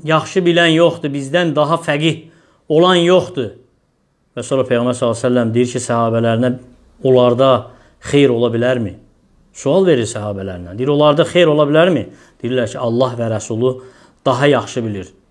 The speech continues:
Deyir ki, onlar sizdən olacaq, yəni bu ümmətdən olacaq, onlar cəhənnəmin odunlarıdır.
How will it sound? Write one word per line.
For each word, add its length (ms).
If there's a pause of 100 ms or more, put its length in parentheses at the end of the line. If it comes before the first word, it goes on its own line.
(420)
Deyir 160
ki, 100
onlar 300
sizdən 480
olacaq, 300
yəni 140
bu 180
ümmətdən 480
olacaq, 560 (500)
onlar 320
cəhənnəmin 560
odunlarıdır. 640